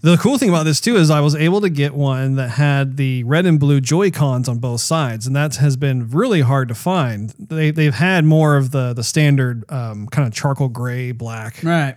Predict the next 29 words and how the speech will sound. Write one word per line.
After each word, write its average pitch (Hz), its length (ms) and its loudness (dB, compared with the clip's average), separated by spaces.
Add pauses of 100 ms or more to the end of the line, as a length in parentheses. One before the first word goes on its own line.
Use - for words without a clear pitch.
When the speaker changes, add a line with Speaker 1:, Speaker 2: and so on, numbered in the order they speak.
Speaker 1:
kinda 127 220 -4
look 120 240 -6
to 127 160 -6
it. 120 240 -10
Speaker 2:
I 156 80 -4
want 185 160 2
the 170 60 2
blue 147 180 2
one. 131 160 2
You 139 40 2
can 139 100 0
have 131 60 0
their 123 120 -2
own. 113 240 -2
Speaker 1:
<clears throat> 185 240 6 (100)
Okay. 147 240 6 (280)
<laughs> - 420 -8 (800)
Uh, 165 440 2
but 175 140 4
yeah, 208 180 4
no, 190 140 2
it 180 120 0
was, 175 240 4
it 190 40 4
was 170 120 4
really 185 220 2
cool. 214 180 2
I, 151 360 2
I, 151 60 0